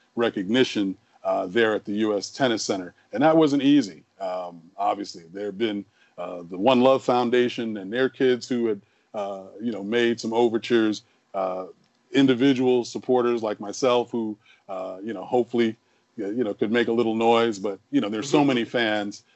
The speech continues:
Speaker 1: of Althea. And the greatest part about it, and not, not to run on too long about, uh, that particular piece, but the great part about Althea's story is, I think as we talked about in our kind of pre-production conversation,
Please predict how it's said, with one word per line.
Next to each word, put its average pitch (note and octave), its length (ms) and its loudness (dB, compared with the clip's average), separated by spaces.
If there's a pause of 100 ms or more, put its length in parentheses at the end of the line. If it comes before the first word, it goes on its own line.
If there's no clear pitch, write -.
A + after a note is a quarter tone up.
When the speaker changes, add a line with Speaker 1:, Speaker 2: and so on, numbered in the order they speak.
Speaker 1:
of A#2 120 0
Althea. A2+ 400 2 (220)
And E3+ 120 -2
the D3+ 60 2
greatest F3 380 2
part C#3+ 220 -4
about A#2+ 300 -2
it, G2 100 -10
and G2 380 -16
not, G2+ 140 -18
not B2 200 -4
to A#2+ 80 -8
run A2+ 180 -4
on G#2+ 140 -6
too B2+ 180 -4
long A2 280 -4
about, G#2 360 -4 (380)
uh, F2+ 280 -12 (320)
that B2+ 240 0
particular B2+ 380 -2
piece, A2+ 180 -4
but G#2 160 -4
the G#2 60 -6
great C#3+ 280 4
part B2+ 220 0
about A2 400 0 (280)
Althea's C#3+ 580 0
story A#2 520 -2
is, A2+ 340 -4 (260)
I A#2 80 -4
think B2+ 200 0
as A2 120 0
we B2 100 -2
talked A#2 240 -2
about A2 220 0
in G#2 100 -4
our G#2 140 -6
kind A2 180 -4
of F#2+ 80 -10
pre-production A#2 720 -2
conversation, G2+ 720 -6